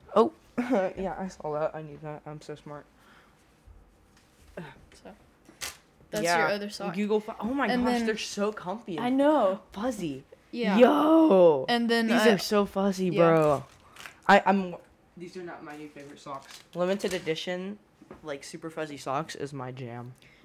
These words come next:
Speaker 2: And then I got gray and S D card holder.
Speaker 1: Oh, yeah, that was pretty
Speaker 2: For,
Speaker 1: cool.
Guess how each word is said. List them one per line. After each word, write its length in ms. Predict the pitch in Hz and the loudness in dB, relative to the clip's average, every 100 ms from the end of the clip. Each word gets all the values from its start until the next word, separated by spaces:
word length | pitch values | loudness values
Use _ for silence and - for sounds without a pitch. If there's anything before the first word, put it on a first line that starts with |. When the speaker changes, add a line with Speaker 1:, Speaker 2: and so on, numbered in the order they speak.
| - | -8
Speaker 2:
And 160 | 220 226 | -2 -2
then 120 | 233 | 0
I 120 | 233 | -2
got 280 | 226 220 - - - 220 196 | 0 -2 -2 -20 -14 -12 -8
gray 340 | 202 196 196 | -4 0 0
and 140 | 196 | -2
S 220 | - 190 - | -8 -12 -14
D 200 | 190 196 | -14 -14
card 320 | - 180 165 | -14 -14 -14
holder. 400 | - 185 180 190 - - - | -12 -12 -12 -14 -18 -20 0
Speaker 1:
Oh, 100 | 240 | 4
yeah, 300 | 240 240 214 180 | 6 6 2 2
that 60 | |
was 140 | 180 180 | 2 0
pretty 180 | 170 170 | -4 -4
Speaker 2:
For, 40 | 180 | -2
Speaker 1:
cool. 200 | 147 | -4